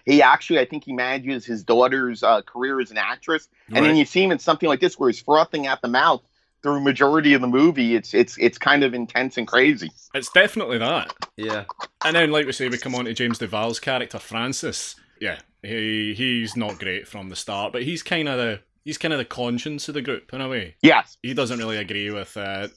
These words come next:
Speaker 2: particularly their methods in trying to extract this information.
Speaker 3: Yeah, I think that James Duvall's reactions to what's going on around him in this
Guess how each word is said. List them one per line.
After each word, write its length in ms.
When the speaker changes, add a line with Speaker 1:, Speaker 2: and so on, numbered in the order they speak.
Speaker 2:
particularly 520
their 100
methods 560
in 100
trying 240
to 160
extract 420
this 160
information. 600
Speaker 3:
Yeah, 280
I 60
think 200
that 100
James 260
Duvall's 400
reactions 540
to 80
what's 160
going 200
on 120
around 280
him 120
in 100
this 320